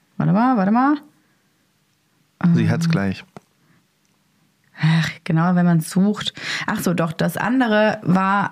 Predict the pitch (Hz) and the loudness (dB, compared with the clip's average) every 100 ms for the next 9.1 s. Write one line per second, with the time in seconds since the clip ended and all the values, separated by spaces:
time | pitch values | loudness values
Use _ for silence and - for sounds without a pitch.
0 | - 185 - 190 196 180 202 - 254 - | -2 -2 0 -4 -4 -4 -4 -2 -2 -2
1 | 220 - - 302 294 285 269 - 214 240 | -4 -6 -4 0 2 0 -2 -4 0 0
2 | 247 - - 202 202 196 196 196 196 - | -2 -8 -6 -2 0 2 2 2 2 -2
3 | - - 196 196 190 180 185 190 196 185 | -10 -6 -2 0 2 0 0 2 4 2
4 | 185 180 - 180 - 165 170 196 226 - | 2 -2 -4 -6 -4 -2 0 0 -2 -8
5 | - - - 185 180 185 220 240 - 196 | -10 -12 -8 -4 0 2 2 0 0 0
6 | 196 196 247 - - 220 220 202 175 185 | 2 2 0 -2 -4 -2 -2 0 0 0
7 | 185 170 170 170 - 160 - 160 139 - | 0 0 0 0 0 0 0 -2 -2 -2
8 | 170 - 170 - 247 - 160 - 135 208 | -2 0 -2 -2 -4 -2 -2 -2 -2 -2